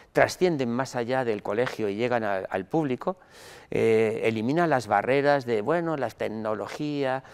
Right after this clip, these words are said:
eh, los dispositivos, hay que saberlos utilizar convenientemente, perfectamente, porque los vas a utilizar,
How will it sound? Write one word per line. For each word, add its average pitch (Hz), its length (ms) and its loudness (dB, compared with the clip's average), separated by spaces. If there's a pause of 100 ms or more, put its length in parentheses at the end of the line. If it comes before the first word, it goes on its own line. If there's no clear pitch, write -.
(240)
eh, 107 160 0
los 107 320 -2
dispositivos, 120 920 -2 (100)
hay 151 120 0
que 151 120 -4
saberlos 139 400 -2
utilizar 110 540 -4
convenientemente, 98 1040 -4
perfectamente, 113 880 -4
porque 120 260 -4
los 117 160 -2
vas 135 200 -4
a 123 40 0
utilizar, 117 580 -2